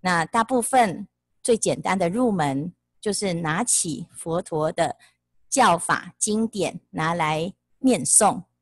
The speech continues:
那念诵呢，其实我们很多人不知道自己应该要从哪里念诵起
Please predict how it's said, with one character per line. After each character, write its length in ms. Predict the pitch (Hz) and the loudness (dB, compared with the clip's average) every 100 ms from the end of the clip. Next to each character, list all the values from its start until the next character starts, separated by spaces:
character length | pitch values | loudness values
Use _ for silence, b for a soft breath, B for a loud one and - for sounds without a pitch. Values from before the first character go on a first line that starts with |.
| _ _ _ _ _ _ | _ _ _ _ _ _
那 120 | 254 | 2
念 300 | 277 349 294 | 2 4 2
诵 300 | 240 294 254 | 4 4 4
呢， 260 | 202 185 196 | 2 -2 -2
其 180 | - 202 | -4 0
实 160 | 226 | 2
我 140 | 214 165 | 0 0
们 120 | 165 | -2
很 200 | 165 151 | -4 -2
多 140 | 190 | 0
人 220 | 196 160 | 2 0
不 120 | 165 220 | -2 -4
知 160 | 240 | 0
道 200 | 247 226 | 2 2
自 160 | 214 202 | 0 -4
己 120 | 175 | -4
应 160 | 160 175 | -4 0
该 120 | 185 | 0
要 120 | 202 | 0
从 260 | - 160 156 | -2 -2 -4
哪 160 | 156 | -4
里 160 | 175 156 | -4 -4
念 200 | 190 190 | -4 -2
诵 280 | - 190 190 | -2 -2 -2
起 380 | - 160 - | -4 -6 -10